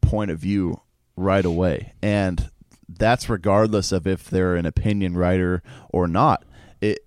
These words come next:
it, they're all, they're all just injecting opinion right into the headline. That's why I could go through those Google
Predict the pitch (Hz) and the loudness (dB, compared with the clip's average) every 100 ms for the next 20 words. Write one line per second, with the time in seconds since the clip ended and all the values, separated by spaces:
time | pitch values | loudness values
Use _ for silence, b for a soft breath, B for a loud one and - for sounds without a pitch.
0 | - - - 90 123 127 123 175 123 - | -16 -16 -12 0 4 6 6 6 4 0
1 | 139 113 120 156 117 101 98 - 104 87 | -2 2 2 2 0 -2 -4 -2 -4 0
2 | 107 113 110 95 - 113 113 92 92 104 | 0 0 -2 0 0 0 -2 0 0 0
3 | 107 110 98 104 90 85 92 120 - 120 | 0 -2 0 0 0 -2 0 0 2 4
4 | 117 107 95 107 98 85 101 - 110 101 | 4 4 4 0 -2 0 -2 0 0 0
5 | 87 107 113 92 | 0 0 0 0